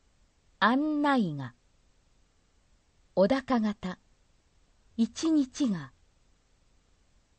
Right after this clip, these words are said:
頭高型、音楽が。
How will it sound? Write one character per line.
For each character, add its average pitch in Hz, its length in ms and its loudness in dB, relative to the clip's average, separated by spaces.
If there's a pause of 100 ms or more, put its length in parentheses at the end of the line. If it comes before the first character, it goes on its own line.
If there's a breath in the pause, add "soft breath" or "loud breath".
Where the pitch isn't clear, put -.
(200)
頭 294 480 2
高 247 280 0
型、 208 400 -6 (920)
音 302 280 2
楽 175 340 -4
が。 135 200 -16